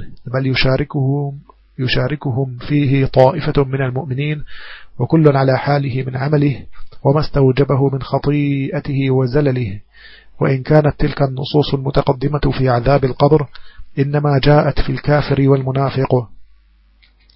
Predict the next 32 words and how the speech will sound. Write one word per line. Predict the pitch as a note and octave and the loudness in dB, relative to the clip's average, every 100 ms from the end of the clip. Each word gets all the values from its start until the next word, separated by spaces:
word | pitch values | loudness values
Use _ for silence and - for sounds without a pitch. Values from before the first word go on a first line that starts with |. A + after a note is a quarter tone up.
| - - - - - | -18 -16 -16 -16 -4
قال | C#3 D#3 D3+ | 4 4 4
أبو | C#3+ C#3+ | 2 0
عمر | C#3+ D#3 D3+ | 2 2 2
بن | B2+ C3+ | 2 0
عبد | C#3 C3 | 0 0
البر | C3 B2 D3 C#3 - | -2 2 2 0 -8
في | - C3 | -4 -2
كتاب | - - C3 | 0 2 2
التمهيد: | B2+ B2+ A#2 D3 C#3+ A#2+ - - - - C3 | 0 -4 -2 0 0 0 -4 -12 -14 -2 0
الآثار | D3 C3+ B2+ D3+ D3 | 2 2 4 6 6
الثابتة | C#3 - B2+ C3 D3 C#3+ B2 | 4 0 0 0 0 0 0
تد-، | B2+ B2+ D#3+ - | 0 -2 -2 0
تدل | C3 D3+ E3 | 4 4 6
على | C#3 B2+ C3+ C3 | 4 4 4 2
أن | D#3 D3 | 0 -4
الفتنة | C3+ - D#3+ C#3+ C#3+ | -4 -4 -2 0 0
في | B2+ | -2
القبر | B2+ - - C#3 | -2 0 2 2
لا | C3 C#3 | 2 2
تكون | C3+ C3+ D3+ C#3 D3+ | 0 -2 0 0 -2
إلا | C#3+ C3 | 0 -2
لمؤمن | C3 - C#3+ C#3+ C3+ | -4 -6 -6 -4 -2
أو | D#3 C#3+ | 0 0
منافق | C#3+ D3 C#3 C#3 C3 - - - - - C3+ | 0 0 0 0 0 -2 -10 -14 -20 -10 -4
ممن | D#3 C#3+ C#3 C3+ | -2 0 -2 -4
كان | C#3 D#3 D3 C#3+ C#3+ C#3+ - _ - | 2 4 4 2 0 -2 -4 _ -8
منسوبا | C3 B2+ - C#3+ | -8 -4 0 2
إلى | C3+ C3+ C3 | 2 0 -2
أهل | - C3 | 0 -2
القبلة | C3 - C#3 C3+ C3 | -2 0 2 2 0
ودين | C3 B2 D3+ C#3 | 0 2 0 0
الإسلام، | C3 - - C#3+ D3+ | 0 0 2 2 0